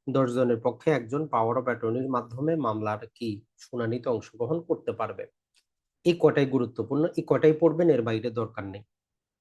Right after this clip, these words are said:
দুই নম্বর যে অর্ডারটা আছে, দুই নম্বর অর্ডারের মধ্যে normally পরীক্ষা আসার মতো কিছুই নেই। তারপরে just এতটুকু মনে রাখবেন, সেটা হচ্ছে যে frame of suit, মানে একটা স্যুট কিভাবে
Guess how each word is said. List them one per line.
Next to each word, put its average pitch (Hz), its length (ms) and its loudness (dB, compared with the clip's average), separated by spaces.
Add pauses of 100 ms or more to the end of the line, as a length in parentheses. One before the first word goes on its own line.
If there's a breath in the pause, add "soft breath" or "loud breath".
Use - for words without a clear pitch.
(720)
দুই 156 120 8
নম্বর 190 280 8
যে 214 80 8
অর্ডারটা 180 460 6
আছে, 170 260 4
দুই 143 200 0
নম্বর 156 300 4
অর্ডারের 151 500 6
মধ্যে 156 380 4
normally 143 640 2
পরীক্ষা 139 340 -2
আসার 131 280 -2
মতো 131 220 -6
কিছুই 131 360 -4
নেই। 151 140 6
তারপরে 139 420 0
just 135 320 0
এতটুকু 123 440 0
মনে 135 240 2
রাখবেন, 110 340 0
সেটা 123 280 -2
হচ্ছে 143 400 -4
যে 156 280 2 (800 soft breath)
frame 196 240 6
of 175 140 8
suit, 131 420 0
মানে 143 180 4
একটা 160 200 0
স্যুট 180 360 -6
কিভাবে 147 460 2